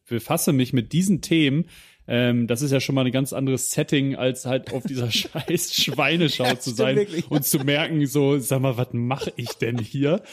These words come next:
Speaker 1: Äh, ich hab nix mit Schweinen am Hut, aber ich sitz hier und guck mir das an.“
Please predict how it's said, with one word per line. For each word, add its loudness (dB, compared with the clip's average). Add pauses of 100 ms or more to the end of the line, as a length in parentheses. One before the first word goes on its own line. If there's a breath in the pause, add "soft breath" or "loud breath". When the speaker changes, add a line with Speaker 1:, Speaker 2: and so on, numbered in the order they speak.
(320 loud breath)
Speaker 1:
Äh, 4
ich 0
hab 0
nix -2
mit -4
Schweinen 0
am 0
Hut, 2
aber 2
ich -4
sitz 0
hier 4
und 0
guck -2
mir 4
das 2
an.“ -2